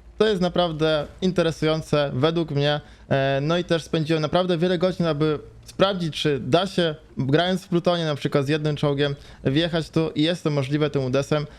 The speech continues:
no ale jest to właśnie dosyć skomplikowane i wymaga trochę cierpliwości, ale też i umiejętności na pewno w treningówce można to przy-, dobrze przećwiczyć. E, no i teraz, e, ja będę zmieniać ten tryb.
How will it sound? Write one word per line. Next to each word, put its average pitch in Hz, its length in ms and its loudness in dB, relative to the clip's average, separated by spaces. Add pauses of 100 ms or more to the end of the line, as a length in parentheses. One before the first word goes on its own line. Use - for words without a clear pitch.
(160)
no 151 140 -2
ale 160 260 2 (480)
jest 180 220 0
to 170 80 0
właśnie 151 280 0
dosyć 143 300 0
skomplikowane 147 760 0 (840)
i 185 100 2
wymaga 147 460 0
trochę 143 280 -2
cierpliwości, 147 760 -2
ale 170 180 0
też 160 180 -2
i 147 40 0
umiejętności 143 520 -2
na 131 80 0
pewno 135 280 -2
w 123 40 -8
treningówce 131 600 0 (240)
można 160 300 0
to 147 120 -2
przy-, 127 120 -8
dobrze 147 240 2
przećwiczyć. 196 640 -2 (300)
E, 147 260 2
no 185 140 0
i 190 60 0
teraz, 160 420 -2
e, 139 160 0
ja 143 220 2
będę 135 300 -2
zmieniać 135 340 -2
ten 127 160 -2
tryb. 175 240 0